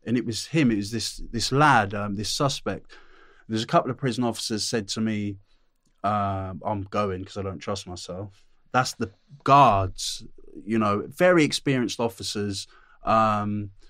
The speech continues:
who I do actually hold in the highest regard. Um, they were good to me, um, really great officers, um, Dan Brookfield, Simon Parish, you know, really, really good men. Um, but this, this guy had just brought in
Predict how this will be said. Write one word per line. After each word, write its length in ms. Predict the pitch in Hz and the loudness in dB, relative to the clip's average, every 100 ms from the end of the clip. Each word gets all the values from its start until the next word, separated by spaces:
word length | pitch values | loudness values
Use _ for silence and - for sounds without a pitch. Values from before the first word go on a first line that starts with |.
| - | -8
who 160 | 120 127 | 0 0
I 60 | |
do 240 | 131 156 143 | 4 4 6
actually 320 | 117 - 120 | 4 0 0
hold 260 | 117 117 110 | 2 2 2
in 80 | |
the 80 | 110 | 0
highest 400 | 107 120 113 - | 2 2 2 0
regard. 540 | 107 95 104 101 98 - | -6 -2 0 0 -2 -6
Um, 420 | 101 104 101 107 | -2 -2 -2 -4
they 120 | 110 110 | -6 -2
were 260 | 120 120 | 0 0
good 220 | 98 104 - | 0 -4 -6
to 140 | 104 | -6
me, 300 | 101 98 98 - _ _ | -4 -4 -6 -12 _ _
um, 540 | 98 104 104 101 98 101 | -2 0 0 -2 -4 -4
really 240 | 120 120 104 | 0 0 0
great 260 | 110 104 - | 0 -2 -4
officers, 760 | 101 98 - 104 101 98 - - - - - | -8 -8 -6 -4 -4 -6 -12 -16 -20 -16 -4
um, 540 | 104 101 98 98 98 98 | 0 2 2 0 -4 -2
Dan 260 | 113 107 98 | 0 0 -2
Brookfield, 800 | 107 - - 104 101 101 98 | -6 -6 -4 -2 0 -2 -4
Simon 400 | - 113 104 101 | -6 -4 -2 -4
Parish, 640 | 98 107 104 101 98 98 - | -4 -2 0 0 -4 -6 -8
you 140 | 107 | -6
know, 80 | 101 | -4
really, 360 | 110 135 113 104 | 0 0 0 0
really 300 | 117 104 98 | 0 -2 -2
good 240 | 110 101 | -4 -2
men. 380 | 104 104 98 95 - _ | 0 0 -2 -8 -16 _
Um, 460 | - 104 101 101 98 - - - | -2 -2 0 -2 -6 -12 -20 -4
but 180 | 117 135 | -2 2
this, 320 | 151 143 - 135 | 2 0 -4 0
this 180 | 147 | 0
guy 400 | - 151 156 139 | 2 2 4 4
had 120 | 113 101 | 2 -2
just 260 | 110 - | -8 -4
brought 280 | 139 131 117 | 0 0 2
in 420 | 127 120 107 101 | 2 2 0 -6